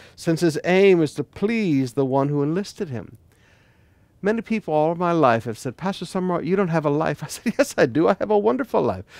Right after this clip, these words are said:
They said, "But you never have any fun." I have tremendous fun. I enjoy my life. No, I could not tell you the latest tourist attraction. No, I couldn't tell you the latest restaurants. No, I can't tell you the latest cool things.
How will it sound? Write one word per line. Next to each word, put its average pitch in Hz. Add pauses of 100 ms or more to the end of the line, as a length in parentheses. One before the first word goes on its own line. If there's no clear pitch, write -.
(220)
They 254
said, 233
"But 254
you 254
never 247
have 226
any 233
fun." 247
I -
have 247
tremendous 302
fun. 95 (360)
I 285
enjoy 285
my 262
life. 123 (680)
No, 110
I 127 (440)
could 143
not 135
tell 139
you 139
the 123
latest 120
tourist 131
attraction. 120
No, 120
I 120
couldn't -
tell 131
you 120
the 113
latest 110 (300)
restaurants. 139
No, 120
I 123
can't 123
tell 131
you 123
the 117
latest 120
cool 135
things. 127